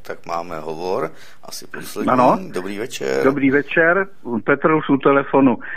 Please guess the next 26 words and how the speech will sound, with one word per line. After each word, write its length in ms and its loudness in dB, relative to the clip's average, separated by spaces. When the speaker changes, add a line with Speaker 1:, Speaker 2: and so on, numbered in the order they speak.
Speaker 2:
Já 220 4
bych 200 -2
chtěl 180 2
potvrdit, 680 2
eh, 240 6
to, 160 -2
co 140 -6
říkal 240 2
pan 200 2
V 140 4
K 180 2
s 40 -16
tím, 220 4
eh, 1000 2
problémem 760 4
dávat 400 4
takovéto 520 4
lidi, 380 0
kterého 340 4
jsme 200 0
měli 260 4
mimo 280 4
jiné 200 6
taky 240 2
v 60 2
rodině, 540 4